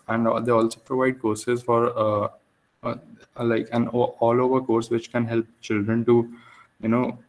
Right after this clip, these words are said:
uh, proceed further in their careers afterwards. Another foundation known as Icon actually works for rag pickers and, uh, uh, to, you know, give them recognition by B M C as, uh, one of the major, uh, uh,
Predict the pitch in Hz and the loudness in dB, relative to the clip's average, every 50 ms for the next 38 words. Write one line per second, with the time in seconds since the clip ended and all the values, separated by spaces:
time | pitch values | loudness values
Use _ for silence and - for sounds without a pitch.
0 | _ 127 117 113 110 110 107 110 - - - - _ _ _ - 127 120 120 - | _ 4 6 6 6 4 2 -2 -6 -12 -18 -20 _ _ _ 2 2 2 4 2
1 | 135 131 127 - 120 113 107 113 113 113 113 113 113 113 113 110 101 101 101 104 | 2 0 2 2 2 2 4 4 4 4 4 4 2 2 0 0 0 2 2 2
2 | 110 110 107 110 107 - - 104 98 101 - 101 98 98 98 98 98 101 101 - | 2 0 0 -2 -6 -8 -8 -6 -6 -6 -6 -4 -2 -2 -2 -2 -4 -6 -8 -14
3 | _ _ _ - _ - - - - - _ _ _ - 123 123 135 139 139 139 | _ _ _ -20 _ -20 -20 -20 -20 -20 _ _ _ -2 0 2 2 4 4 2
4 | 127 127 127 120 117 113 - - 127 123 123 117 117 120 120 117 120 - 117 113 | 2 2 2 2 0 0 0 -2 -2 -2 0 0 0 0 0 -2 -4 -6 -8 -8
5 | 104 - - 107 104 110 117 113 107 107 110 - - 113 120 123 120 113 110 107 | -8 -4 -2 0 0 2 2 2 0 -2 -2 -4 -2 0 2 2 2 2 2 2
6 | 110 110 - - - 123 117 110 104 90 92 101 - - 107 104 - 113 113 113 | 2 0 -2 -2 0 0 2 2 2 2 0 -2 -2 -2 -2 -2 0 0 0 0
7 | 120 120 117 120 117 117 120 113 110 107 104 104 101 98 101 - - - _ _ | 0 0 0 -2 -2 -2 -2 -2 0 0 0 0 0 -2 -4 -8 -14 -20 _ _
8 | _ _ _ _ _ - 104 113 110 110 110 110 - - 120 120 123 - - 113 | _ _ _ _ _ -2 0 0 0 0 -2 -4 2 6 6 6 6 6 4 2
9 | 117 127 123 123 117 110 113 117 117 117 120 120 120 127 120 117 110 - 113 110 | 2 2 2 2 2 2 2 0 0 2 2 2 2 2 2 0 0 2 2 2
10 | 110 113 110 - 123 120 123 123 117 113 110 104 104 104 107 107 107 - 123 123 | 2 0 0 -2 -2 0 0 0 2 2 2 2 2 2 0 -2 -2 -2 -2 0
11 | 123 117 113 110 110 107 110 - - 107 107 104 104 104 110 110 110 110 113 113 | 0 2 2 2 2 0 -2 -4 -2 0 2 2 2 2 0 0 0 0 0 0
12 | 120 117 113 107 104 104 104 113 117 117 117 117 - - _ _ _ _ _ _ | 2 2 2 2 2 2 2 2 2 2 0 -4 -8 -16 _ _ _ _ _ _
13 | _ _ _ _ - - - - - _ _ _ _ _ _ - - 107 107 | _ _ _ _ -8 -8 -8 -8 -14 _ _ _ _ _ _ -6 -4 -4 -4